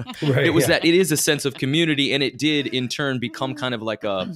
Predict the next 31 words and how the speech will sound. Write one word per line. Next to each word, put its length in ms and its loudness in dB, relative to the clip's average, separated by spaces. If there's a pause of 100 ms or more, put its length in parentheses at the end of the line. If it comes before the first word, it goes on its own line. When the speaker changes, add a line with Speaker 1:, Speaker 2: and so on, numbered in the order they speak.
(320)
Speaker 2:
a 60 -6
place 280 -4
of 140 -10
barter, 320 0
a 60 -2
place 280 -4
of, 260 -8
uh, 520 -4
y-, 400 -6
a 60 -6
community. 440 -2
I 60 -4
mean, 140 -2
essentially, 560 -6
for 260 -10
lack 200 -6
of 60 -18
a 20 -10
worse 240 -8
word, 180 -8 (320)
um, 220 -2
community. 520 -4 (680)
And 100 -6
the 60 -6
fact 300 -6
that, 220 -4 (240)
um, 360 -4
people 260 -6
are 60 -2
now 200 -2
acknowledging 760 -6